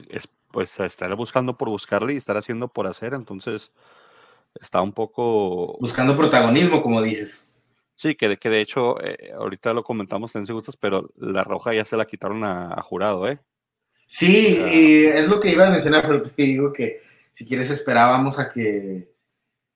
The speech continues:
Speaker 2: llegáramos a ese partido, pero siendo cualquier otro equipo, o sea, está muy bien quitada la, la roja, pero si, siendo cualquier otro equipo, un equipo medianón, un equipo de Santos para abajo, ¿no? Un,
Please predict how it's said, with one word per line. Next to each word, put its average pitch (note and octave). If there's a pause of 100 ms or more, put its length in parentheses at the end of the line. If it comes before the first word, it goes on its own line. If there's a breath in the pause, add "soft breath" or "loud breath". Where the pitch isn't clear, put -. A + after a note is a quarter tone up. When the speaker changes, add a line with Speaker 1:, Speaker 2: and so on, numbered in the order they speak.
(300)
Speaker 2:
llegáramos B2
a C#3+
ese D3
partido, -
pero B2+
siendo F3+
cualquier D#3
otro F#3
equipo, G#3
o -
sea, F#3
está F#3+
muy B3+
bien B3+
quitada A3+
la, G#3
la D3
roja, C3+ (800)
pero D#3+
si, D#3+ (420)
siendo F3
cualquier E3+
otro G3
equipo, G3
un F3
equipo F#3
medianón, D#3
un D#3
equipo E3
de D#3
Santos B2+
para -
abajo, B2+
¿no? D#3+
Un, D3